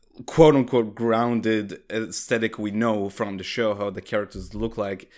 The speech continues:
and that switching around with the eighties sort of shoujo anime style visuals that it has,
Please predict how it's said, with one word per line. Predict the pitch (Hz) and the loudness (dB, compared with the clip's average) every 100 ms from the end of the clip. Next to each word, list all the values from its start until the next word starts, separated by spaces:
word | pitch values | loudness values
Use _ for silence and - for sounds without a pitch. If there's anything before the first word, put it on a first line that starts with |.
| - | -14
and | - 98 | -8 -2
that | 107 104 | 0 0
switching | - 110 101 117 | -4 -4 -4 -4
around | 101 95 104 104 101 | -4 -6 -6 -8 -8
with | 104 101 104 | -4 -4 -4
the | 101 101 | -6 -2
eighties | 104 104 98 92 | -2 -2 -4 -6
sort | 113 | -6
of | 98 | -6
shoujo | - - 107 104 107 98 107 | -6 -2 -2 -2 -4 -4 -4
anime | 101 104 98 92 | -4 -4 -6 -6
style | - - 98 95 92 - - _ - | -8 -4 -4 -2 -6 -14 -20 _ -6
visuals | 117 123 113 98 | -6 -2 -4 -2
that | 98 | -6
it | 95 | -6
has, | 92 131 95 95 95 | -2 -2 0 -4 -10